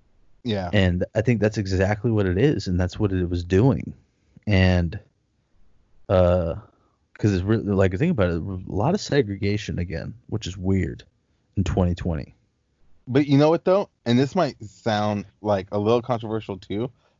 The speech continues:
Speaker 1: I actually said this to my mom, and she, I mean,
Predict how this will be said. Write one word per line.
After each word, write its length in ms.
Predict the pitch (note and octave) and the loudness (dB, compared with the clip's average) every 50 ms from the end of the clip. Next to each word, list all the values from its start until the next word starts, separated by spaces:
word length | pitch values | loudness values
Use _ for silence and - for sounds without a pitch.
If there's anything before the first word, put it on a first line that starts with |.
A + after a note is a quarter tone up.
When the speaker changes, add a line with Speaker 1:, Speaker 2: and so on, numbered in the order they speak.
| - - | -4 -2
Speaker 1:
I 60 | A2+ | -2
actually 180 | C3 - D3+ | 0 0 -2
said 220 | A2 - - G#2 G#2+ | -2 0 -2 0 0
this 160 | B2 A2 A#2 | -2 -2 -4
to 120 | - - | -2 -2
my 160 | A2+ G#2 G2 F#2+ | 0 0 0 -2
mom, 380 | F#2+ F#2+ F#2+ F#2 G2+ A#2 A#2 G#2 | -2 -4 -4 -2 0 0 0 0
and 120 | G2 F#2 | -2 -4
she, 220 | - - G#2+ G2+ - _ _ - | -6 -8 -8 -8 -10 _ _ -6
I 100 | G2 F#2+ | -4 -4
mean, 240 | F#2 F2+ F2 F2 | -4 -4 -6 -8